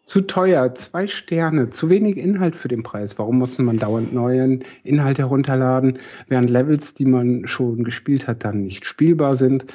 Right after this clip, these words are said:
Warum kann man bei so einem teuren Spiel nicht mal den Sound ausschalten, sodass man im Hintergrund Musik hören kann? Äh, ist das zutreffend?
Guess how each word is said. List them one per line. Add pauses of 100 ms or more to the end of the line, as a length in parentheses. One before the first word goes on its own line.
(220)
Warum
kann
man
bei
so
einem
teuren
Spiel
nicht
mal
den
Sound
ausschalten,
sodass
man (460)
im
Hintergrund
Musik
hören
kann? (520)
Äh, (1120)
ist
das
zutreffend?